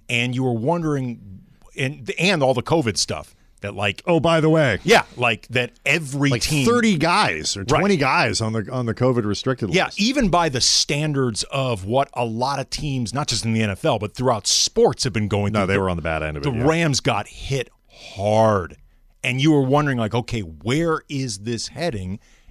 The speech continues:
Speaker 1: And the answer seems to be so far back on the right track.
Speaker 2: Well, I mean, look, there were, there were a lot of things that made, I think, you know, I was watching, just watching the game like a normal human being does on,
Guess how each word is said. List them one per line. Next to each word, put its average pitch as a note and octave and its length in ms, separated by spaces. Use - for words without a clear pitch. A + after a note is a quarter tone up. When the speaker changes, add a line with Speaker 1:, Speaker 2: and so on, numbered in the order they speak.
Speaker 1:
And B2+ 320
the C3+ 200
answer C4 240
seems C3+ 280
to - 80
be B2 120
so C3+ 280
far E3 340
back B2 380
on C3 100
the G#2 80
right F#2+ 180
track. - 300
Speaker 2:
Well, A3+ 240
I F#3+ 80
mean, E3 160
look, F2+ 240
there C#3+ 240
were, F3 380
there D#3 320
were D3+ 320
a A#2+ 160
lot B2 400
of C3 120
things A#2 420
that A#2+ 120
made, G2+ 500
I F#2+ 120
think, G#2+ 280
you A#2+ 120
know, F2+ 180
I A2+ 100
was B2+ 140
watching, A2 580
just A2 240
watching G2 300
the G#2+ 80
game B2+ 340
like F#2 140
a F2 60
normal F2+ 260
human F2 260
being G2 220
does E2 280
on, F2 160